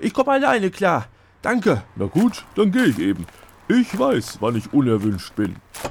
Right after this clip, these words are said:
Speaker 2: Oh, Telefon. Ritter? Oh, Herr Heinrich, ich wollte Sie eh grad anrufen. Äh, Sie kennen die Straße runter zu Hartmannshof? Kurz hinter der Brücke? Ja,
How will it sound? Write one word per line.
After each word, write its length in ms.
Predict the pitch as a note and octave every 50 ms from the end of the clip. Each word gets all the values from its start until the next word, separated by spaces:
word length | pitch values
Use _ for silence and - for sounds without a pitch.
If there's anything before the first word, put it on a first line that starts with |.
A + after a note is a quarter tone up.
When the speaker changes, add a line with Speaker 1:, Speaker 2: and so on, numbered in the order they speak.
| - - _ - - - - - _ _ _ _ _ _ - - - - - - - - - - - - - - - - - - - - - _ _ - - - - - - - - - - -
Speaker 2:
Oh, 180 | F#3+ E3+ G2+ - _ _ _
Telefon. 520 | - C3+ D#3+ E3 - F#3 - - - - - _ - - - - - - - - - - - - - - - - _ _ _ _ E3+
Ritter? 460 | F3+ G3 D#3 - A#2 A2+ E3+ G3 F#3+ - _ _ _ _ _ _ _ _ _ _ _ _ _ _
Oh, 400 | - F3+ A#3 C4 C4 B3+ D#3 A2 - -
Herr 160 | - D3+ D3
Heinrich, 560 | F3+ G#3+ A#3 A3 D#3+ C#3 A#2+ G#2 - - - - - - - - - _
ich 160 | - F#3 F#3
wollte 160 | A#3+ A#3 F#3+ F3+
Sie 240 | D#3 F#3+ E3+ G3+
eh 60 | G#3+ D3+
grad 180 | B2 A#2 -
anrufen. 580 | - G#2 G#2+ G#2 F#2 F#2+ G2+ F#2 - F2 B1+ - _ - - _ _ _ _
Äh, 120 | - G#2+ - -
Sie 220 | - C#3 C3+ F#3+
kennen 320 | F#3 - A3+ A3 A3+ A3+ G#3
die 100 | G3+ F#3
Straße 420 | - - D3+ G3 G3+ F3 - C#3+
runter 340 | C#3+ E3+ G3+ G3+ F3+ E3 D3
zu 160 | - A#2+ A#2
Hartmannshof? 640 | C#3+ F3 - - D3+ D3 A#2+ - B2+ D3 G3+ A3 - _ _ _ _ _ _ _ _ _ -
Kurz 180 | F#3 G3 G3+
hinter 220 | - G#3 F#3+ G3 F#3
der 100 | F#3+ F3
Brücke? 400 | D3 B2 B2 A#2+ A3+ - B3 - _ _ _ _ _ _ _ _ -
Ja, 600 | - A2 G#2+ G2+ G#2+ C3 E3+ G3 G3+ G3+ F3+ A#2+